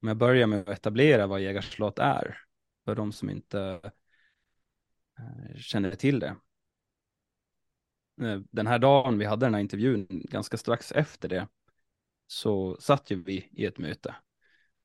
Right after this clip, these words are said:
Eh, och det var ju första gången som jag blev introducerad till det här projektet. Och jag minns orden så här,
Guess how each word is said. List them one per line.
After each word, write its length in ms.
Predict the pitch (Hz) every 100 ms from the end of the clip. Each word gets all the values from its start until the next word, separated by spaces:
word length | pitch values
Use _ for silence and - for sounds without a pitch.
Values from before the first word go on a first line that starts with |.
| _ _ _ -
Eh, 200 | - -
och 140 | -
det 80 | 113
var 80 | 113
ju 60 | 101
första 300 | 110 - 107
gången 360 | 101 95 87
som 300 | 98 95 92 - _ _ _ - - - - _ _ _
jag 260 | 98 110 98
blev 140 | 92
introducerad 640 | 90 90 85 87 101 90
till 80 | 92
det 60 | 87
här 80 | 82
projektet. 640 | - 123 - - - - - - _
Och 80 | -
jag 180 | 120 139
minns 300 | 117 104 -
orden 340 | 101 101 98
så 120 | - 95
här, 240 | 117